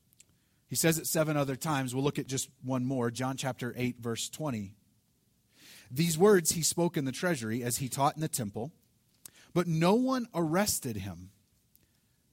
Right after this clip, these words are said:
because his hour had not yet come." We see throughout the ministry of Jesus that tensions are building.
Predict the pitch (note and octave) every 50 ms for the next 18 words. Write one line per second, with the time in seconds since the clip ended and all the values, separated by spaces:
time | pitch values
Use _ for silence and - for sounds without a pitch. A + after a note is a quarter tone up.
0 | _ _ C3 - - C#3 A2+ C3+ B2+ A2+ A2+ - B2+ D3+ D#3+ C#3+ A2 G2 F2+ F2+
1 | G#2 G#2 _ _ _ _ _ _ _ _ _ _ _ _ _ _ _ - A#2 A2
2 | A2 A2+ A2 F2+ A2 A2+ G#2+ - - C3+ B2+ A2 F#2+ F#2+ F#2+ _ _ _ _ _
3 | _ _ _ _ _ _ _ _ _ _ _ _ _ _ _ _ - - _ _
4 | - C#3+ D#3+ D#3+ - - G#3+ G#3 F#3+ F3 - D#3 D#3 D#3+ D#3+ - D#3 C#3+ C#3+ D3
5 | D3+ D3+ C#3 - D3+ C3 B2 A2+ G#2+ C#3 F#3 F#3 C#3 A#2+ A#2 A2+ - - B2+ -
6 | - - D#3+ D3+ - C#3 C3 A#2+ A#2 A2+ A2 B2 D3+ C3 G2 F#2 F#2 G2